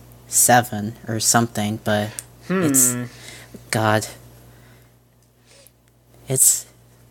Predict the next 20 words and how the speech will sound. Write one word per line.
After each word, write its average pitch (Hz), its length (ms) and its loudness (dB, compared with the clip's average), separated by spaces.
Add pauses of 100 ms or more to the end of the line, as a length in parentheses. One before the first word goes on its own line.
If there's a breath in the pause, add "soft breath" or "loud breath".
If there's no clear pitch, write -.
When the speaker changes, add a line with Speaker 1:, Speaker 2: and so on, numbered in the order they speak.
Speaker 1:
this 139 160 0
series 143 400 2
has 135 160 2
some 127 160 -2
fuck 110 320 -2
shit - 280 -8
moments. 104 600 -4
Speaker 2:
Mm-hmm. - 1400 -10
Uh, 123 220 2
we 143 140 0
have 160 300 0
another 147 420 4
opinion 143 420 0
here. 151 480 -4
Um, 123 460 0 (1000 loud breath)
this, 196 380 2
this - 240 -6
opinion 240 540 0
is, 180 320 0
uh, 143 300 6